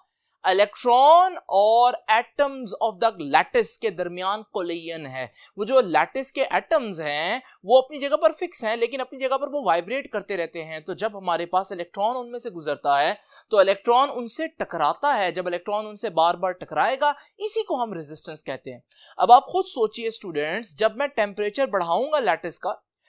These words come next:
तो टेम्परेचर बढ़ाने से क्या होगा? टेम्परेचर बढ़ाने से वो जो एटम्स हैं उनकी kinetic एनर्जी बढ़ जाएगी, उनकी वाइब्रेशन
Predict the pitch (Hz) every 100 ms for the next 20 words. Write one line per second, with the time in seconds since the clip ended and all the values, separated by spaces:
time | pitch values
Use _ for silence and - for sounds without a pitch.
0 | - _ 254 269 240 226 254 311 254 214
1 | 175 190 269 269 262 302 233 170 160 156
2 | 170 196 269 208 165 151 151 214 214 196
3 | 220 220 240 285 262 247 233 233 254 208
4 | 214 220 269 262 233 240 170 165 180 202
5 | 202 196 175 151 147 185 262 - 339